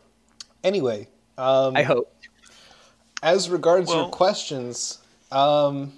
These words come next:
Speaker 1: it, you kind of see Saskia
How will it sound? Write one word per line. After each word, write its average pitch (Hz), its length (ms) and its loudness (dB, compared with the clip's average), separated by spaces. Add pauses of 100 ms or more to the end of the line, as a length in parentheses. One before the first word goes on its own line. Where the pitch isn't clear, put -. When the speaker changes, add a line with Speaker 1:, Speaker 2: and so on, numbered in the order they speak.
(1080)
Speaker 1:
it, 160 300 -4 (260)
you 170 220 -8
kind 220 340 -4
of 214 100 -8
see 190 680 -6 (760)
Saskia 156 1000 -2